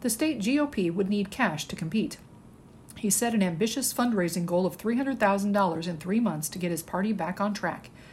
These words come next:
and met it. Rita Hart also understands the role money plays in party wins, as well as its absence in party losses. Hart, a former state senator, candidate for lieutenant governor and Congress, was,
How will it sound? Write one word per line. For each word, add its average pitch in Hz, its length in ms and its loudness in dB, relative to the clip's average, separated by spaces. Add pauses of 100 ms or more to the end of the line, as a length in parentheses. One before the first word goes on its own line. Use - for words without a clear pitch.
(160)
and 156 180 -4
met 180 160 0
it. - 220 -12 (920)
Rita 269 200 6
Hart 214 320 2
also 240 300 4
understands 165 540 0
the 175 100 -2
role 170 200 4
money 160 240 -2
plays 165 300 -2
in 156 100 -4
party 156 280 0
wins, 175 380 -2
as 180 220 0
well 226 180 4
as 170 100 2
its 160 180 -6
absence 202 400 0
in 160 100 -4
party 175 260 0
losses. 190 540 -2 (440)
Hart, 220 360 6
a 208 60 -4
former 185 280 2
state 175 280 0
senator, 220 500 2
candidate 175 420 0
for 175 100 -6
lieutenant 170 380 -2
governor 160 300 -4
and 151 180 -6
Congress, 190 480 0 (320)
was, 226 300 4